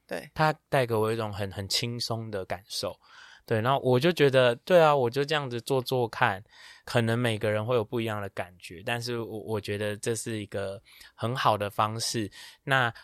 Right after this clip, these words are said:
Speaker 2: 包括说，像我第一次点开等家宝宝的网站的时候啊，我就很喜欢，呃，对不起，因为我喜欢的东西跟一般人很不一样。
Speaker 1: 嗯。
Speaker 2: 它可以指定我这个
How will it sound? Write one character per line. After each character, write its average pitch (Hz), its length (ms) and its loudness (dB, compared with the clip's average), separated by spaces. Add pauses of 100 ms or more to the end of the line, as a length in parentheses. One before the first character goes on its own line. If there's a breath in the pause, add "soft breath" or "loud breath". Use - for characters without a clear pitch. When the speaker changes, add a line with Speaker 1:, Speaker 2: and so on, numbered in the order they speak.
(140 loud breath)
Speaker 2:
包 143 160 6
括 147 320 4
说， 120 380 2
像 170 180 -4
我 110 140 0
第 127 260 -6
一 127 200 -8
次 127 320 -6
点 101 260 -8
开 110 460 -2
等 104 160 -4
家 117 120 0
宝 117 160 0
宝 104 220 -2
的 101 260 -6 (180)
网 92 260 0
站 110 240 0
的 98 80 -10
时 95 220 -4
候 101 260 0
啊， 98 120 -4
我 104 140 0
就 135 140 0
很 117 240 0
喜 110 180 -2
欢， 107 340 2 (440 loud breath)
呃， 117 160 2
对 123 120 2
不 127 80 6
起， 113 120 0
因 107 40 0
为 110 60 0
我 107 160 4
喜 95 180 -2
欢 101 240 0
的 101 60 -4
东 98 100 -2
西 98 200 -4
跟 101 280 -2
一 120 60 4
般 107 140 0
人 95 240 0
很 90 180 -4
不 98 140 -4
一 90 80 -4
样。 87 240 -4
Speaker 1:
嗯。 170 260 -6
Speaker 2:
它 185 140 2
可 190 120 2
以 139 140 4
指 202 240 -4
定 120 320 -2
我 101 140 0
这 123 120 0
个 117 160 2